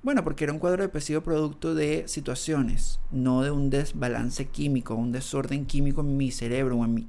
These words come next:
química, eh, del cuerpo, ¿no? Hay gente que sí necesita medicación porque ya ha sobrepasado este nivel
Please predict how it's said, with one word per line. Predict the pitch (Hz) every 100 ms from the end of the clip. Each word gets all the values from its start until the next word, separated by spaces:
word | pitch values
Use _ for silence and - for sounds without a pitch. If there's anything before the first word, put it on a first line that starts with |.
| -
química, | - 127 127 147 143 139 - - - - - -
eh, | 120 120 113
del | 117 117
cuerpo, | - 143 135 - 107
¿no? | 113 165 - - - -
Hay | - 139
gente | 147 156
que | 185
sí | 180 160
necesita | 156 156 160 143 165 190 -
medicación | 135 139 139 - 139 135
porque | - 139 - - - - - - 151 147
ya | 139 131 131 139 - - - - -
ha | 131
sobrepasado | - 143 139 135 - 117 113 - 156 151
este | 139 127
nivel | 135 131 127